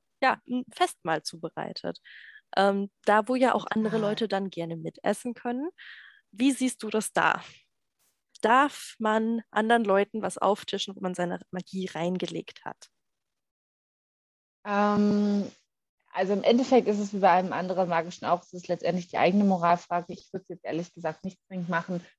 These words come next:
Speaker 2: weil die eigene Intention, sei es noch so gut, sei es beruhigende Muffins oder, weiß ich nicht, energetisch irgendwas Puschendes oder so.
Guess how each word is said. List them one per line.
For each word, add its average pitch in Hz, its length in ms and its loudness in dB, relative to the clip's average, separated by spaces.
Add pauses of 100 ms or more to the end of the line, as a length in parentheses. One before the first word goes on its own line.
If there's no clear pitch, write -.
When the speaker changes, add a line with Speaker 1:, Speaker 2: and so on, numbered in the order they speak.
(140)
Speaker 2:
weil 160 100 -12
die 160 100 0
eigene 170 360 0
Intention, 175 640 -4
sei 160 100 4
es 170 120 -2
noch 180 140 -4
so - 160 -14
gut, 196 240 -6
sei 170 140 4
es 175 120 -4
beruhigende 185 480 0
Muffins 175 400 -4
oder, 160 260 0 (280)
weiß 175 160 0
ich 170 120 -8
nicht, 180 160 -2
energetisch 185 640 2
irgendwas 175 440 -2
Puschendes 175 520 -4
oder 175 240 2
so. 175 260 2